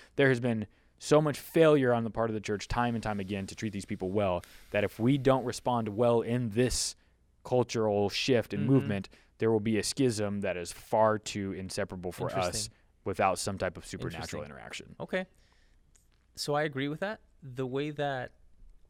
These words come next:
Speaker 2: I think of it in my head is when you think of David and Goliath
Speaker 1: Mm-hmm.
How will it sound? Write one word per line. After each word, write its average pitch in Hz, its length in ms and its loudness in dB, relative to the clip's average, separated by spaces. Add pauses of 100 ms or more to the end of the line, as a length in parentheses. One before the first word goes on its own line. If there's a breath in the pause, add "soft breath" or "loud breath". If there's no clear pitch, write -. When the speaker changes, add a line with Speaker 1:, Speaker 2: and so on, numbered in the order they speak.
(240)
Speaker 2:
I 131 180 -2
think 127 260 -8
of 117 100 -4
it 113 80 -4
in 110 160 -10
my 110 300 -6
head 190 340 -10 (220)
is 117 520 -6
when 123 180 -10
you 123 80 -6
think 151 320 -10
of 127 300 -4
David 120 260 -8
and 123 80 -12
Goliath - 540 -12
Speaker 1:
Mm-hmm. 113 220 -4